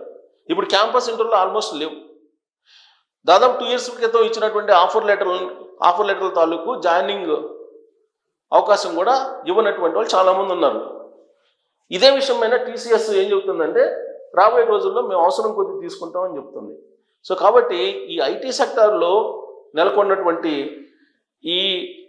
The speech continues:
ఉద్యోగాల తొలగింపులు అనేవి చాలా డేంజర్‌గా ఉన్నాయి. దీని మీద కేంద్ర ప్రభుత్వం కాన్సంట్రేషన్ చేయాలి. ఎందుకంటే ప్రభుత్వాలు వాళ్ళకి బెనిఫిట్స్ అనేక రూపాల్లో ఇచ్చాయి.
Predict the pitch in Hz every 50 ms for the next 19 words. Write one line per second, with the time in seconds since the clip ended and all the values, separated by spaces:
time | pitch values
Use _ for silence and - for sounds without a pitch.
0 | _ _ _ _ _ _ _ _ _ _ _ _ - 165 175 - 202 220 226 220
1 | 220 214 208 208 196 165 - - - - - 160 180 196 196 214 214 - - 190
2 | 170 156 151 143 131 - 226 262 247 - - - - - _ _ _ _ _ _
3 | _ _ _ _ _ _ _ - - 151 180 214 226 - 180 185 180 180 185 180
4 | 165 151 131 120 113 107 110 - 175 202 220 220 226 254 262 262 - - 208 226
5 | 254 247 247 254 240 240 - - 214 170 165 175 214 214 - 170 180 202 202 220
6 | 220 202 190 - - 156 139 123 117 107 101 92 - - - - - - - -
7 | - _ _ - 160 220 240 254 254 240 233 226 220 185 170 190 233 - - 247
8 | 226 208 190 185 208 180 - 190 180 180 180 185 214 240 254 - - - - -
9 | _ _ _ - 131 120 - 220 277 269 294 277 - - 185 185 208 226 226 233
10 | 214 214 220 226 247 247 240 226 185 - - - 226 175 -